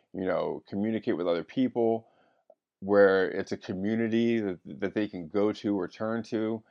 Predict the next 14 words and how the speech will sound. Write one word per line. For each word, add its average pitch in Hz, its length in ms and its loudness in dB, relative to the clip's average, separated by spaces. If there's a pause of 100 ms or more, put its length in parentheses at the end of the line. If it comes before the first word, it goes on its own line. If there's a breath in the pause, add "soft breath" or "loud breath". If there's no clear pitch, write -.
(760 soft breath)
But 110 200 4
for 117 80 -2
the 98 100 0
person 165 380 -4
who 175 100 0
starts 175 420 4
it, 85 240 -2
it's 156 200 -4
an - 160 -10
email 160 360 2
list. - 440 -10 (360)
They 101 140 0
can 92 180 -6
run 82 160 -4